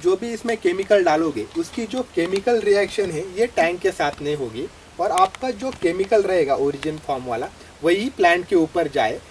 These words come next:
इसलिए हमने इस type की tank सारे model में इस्तेमाल की है। Tank के ऊपर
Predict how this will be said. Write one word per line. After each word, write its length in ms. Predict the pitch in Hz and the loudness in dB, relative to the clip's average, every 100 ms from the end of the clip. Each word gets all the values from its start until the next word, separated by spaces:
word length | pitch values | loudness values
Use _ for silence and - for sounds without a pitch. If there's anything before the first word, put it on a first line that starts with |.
| - | -8
इसलिए 280 | 160 165 220 | -8 -2 -2
हमने 300 | 202 165 180 | -2 -2 -2
इस 300 | 254 208 - | -2 -4 -4
type 220 | 160 135 - | -2 -2 0
की 80 | 190 | -4
tank 320 | - 139 247 - - - | -2 -2 -4 -10 -14 -2
सारे 240 | 151 165 | 2 4
model 340 | 202 185 135 131 | 2 2 0 -2
में 200 | 160 285 - | -4 -4 -6
इस्तेमाल 420 | 156 - 139 220 | -8 -6 -4 -4
की 320 | - 151 127 | -6 -10 -8
है। 120 | 120 - - - - - - - - - - - - - - - - - - - - - | -8 -12 -18 -20 -20 -20 -20 -20 -20 -20 -20 -20 -20 -20 -20 -20 -20 -20 -20 -20 -12 -2
Tank 260 | 147 202 | 2 2
के 100 | - | 4
ऊपर 460 | 247 233 - 156 214 | 4 4 6 4 2